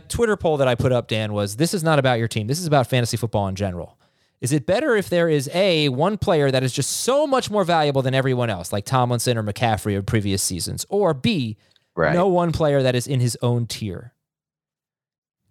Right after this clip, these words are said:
Speaker 1: I got crapped on for this. By
Speaker 2: By who?
Speaker 1: J-, Jamie and Heath. "Oh, you don't want league winners? You don't want this?" You know, like, it's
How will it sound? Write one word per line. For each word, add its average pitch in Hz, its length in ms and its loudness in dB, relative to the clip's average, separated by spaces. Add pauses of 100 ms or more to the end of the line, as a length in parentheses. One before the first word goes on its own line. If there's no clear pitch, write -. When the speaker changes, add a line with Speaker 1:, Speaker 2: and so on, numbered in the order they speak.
Speaker 1:
I 185 100 0
got 139 200 0
crapped 139 520 2
on 101 180 -2
for 101 140 -8
this. - 460 -8 (920)
By 139 60 -8
Speaker 2:
By 120 220 0
who? 143 220 0
Speaker 1:
J-, - 100 -6
Jamie 196 380 2
and 135 80 0
Heath. 131 400 -2 (360)
"Oh, 254 220 2
you 240 100 0
don't 285 120 2
want 240 200 0
league 240 360 2
winners? 285 360 0
You 277 60 2
don't 285 120 4
want 202 220 0
this?" 262 240 2
You 262 80 0
know, 233 60 4
like, 196 160 0
it's 214 420 -2